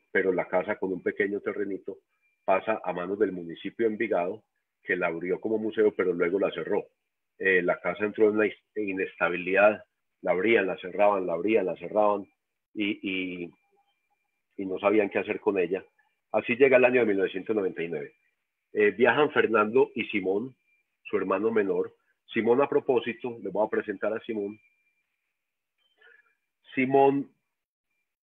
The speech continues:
Simón fue un señor muy destacado en Colombia porque en tres ocasiones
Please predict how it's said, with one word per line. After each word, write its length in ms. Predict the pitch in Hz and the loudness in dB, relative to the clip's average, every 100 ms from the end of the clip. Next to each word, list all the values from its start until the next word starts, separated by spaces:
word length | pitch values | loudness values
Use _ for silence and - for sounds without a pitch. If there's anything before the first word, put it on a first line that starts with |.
| _ _ _ - | _ _ _ -10
Simón 280 | 120 120 120 | -4 -4 -2
fue 140 | 147 | -2
un 60 | 135 | 0
señor 280 | 143 143 | 4 4
muy 160 | 135 139 | 4 0
destacado 1000 | 131 - 101 - 107 110 123 123 127 117 - _ _ _ _ _ _ _ _ _ _ _ _ _ _ _ _ _ _ _ _ _ _ - | 0 -2 -6 0 4 4 2 0 -4 -6 -14 _ _ _ _ _ _ _ _ _ _ _ _ _ _ _ _ _ _ _ _ _ _ -4
en 140 | 110 | -4
Colombia 600 | 98 120 120 101 98 110 110 _ _ _ _ _ _ _ _ _ _ _ _ _ _ _ _ _ _ _ _ | -2 2 4 4 2 -4 -6 _ _ _ _ _ _ _ _ _ _ _ _ _ _ _ _ _ _ _ _
porque 720 | 139 135 131 - 135 131 - _ _ _ _ _ _ _ _ _ | 4 4 2 2 2 2 -4 _ _ _ _ _ _ _ _ _
en 140 | 110 104 | -6 -2
tres 220 | 120 117 | 2 2
ocasiones 680 | 127 127 120 135 120 117 117 | 0 -4 -4 0 0 0 -4